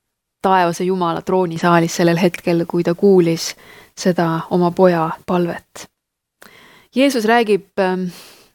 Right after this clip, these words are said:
enda ees seisvast katsumusest kui karikast. Ja karikas on Vanas Testamendis ikkagi olnud millegi sümbol, kas siis hea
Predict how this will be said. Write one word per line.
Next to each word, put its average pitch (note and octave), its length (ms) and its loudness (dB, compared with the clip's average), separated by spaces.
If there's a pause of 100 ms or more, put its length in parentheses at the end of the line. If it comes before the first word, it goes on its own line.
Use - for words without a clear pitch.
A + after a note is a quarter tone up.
(380)
enda A3 220 0
ees A#3 220 0
seisvast G3 540 -2
katsumusest F3+ 600 -8
kui F3+ 180 -10
karikast. - 880 -4 (680)
Ja G3+ 240 0 (380)
karikas B3 460 0
on G3+ 120 -2
Vanas A#3+ 260 -2
Testamendis F3+ 560 -2
ikkagi F#3+ 340 -2
olnud F#3+ 320 2
millegi F#3+ 300 0
sümbol, F3 560 0
kas F3+ 160 -6
siis E3+ 140 -8
hea G#3 120 2